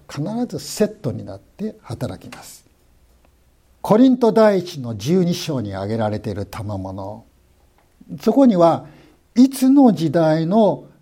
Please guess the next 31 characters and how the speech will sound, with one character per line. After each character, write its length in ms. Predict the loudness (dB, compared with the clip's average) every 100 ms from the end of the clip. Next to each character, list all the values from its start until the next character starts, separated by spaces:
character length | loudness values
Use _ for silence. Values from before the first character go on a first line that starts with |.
| -14
ど 240 | -4 -2
こ 180 | 0 2
で 140 | 2
で 120 | 0 2
も 140 | 0
必 320 | -2 -8 0
要 160 | 2 2
な 140 | 2
も 120 | 0
の 80 | -2
も 360 | -2 -6 -6 0
あ 60 |
り 120 | 4 4
ま 140 | 4
す 120 | 0
が、 300 | -8 -8 -10 -14 _ _ _ _ _ _ _ _ _
そ 180 | -4 0
う 60 | 0
で 100 | -4
な 180 | -12 -14
い 60 |
も 140 | -12 -6
の 100 | -6
も 180 | -6
あ 60 | -10
り 100 | -18
ま 140 | -20 -20
す。 280 | -20 _ _ _ _ _ _ _ _ _ _ _ -10
聖 240 | 2 2
書 160 | 4 0
は 160 | -2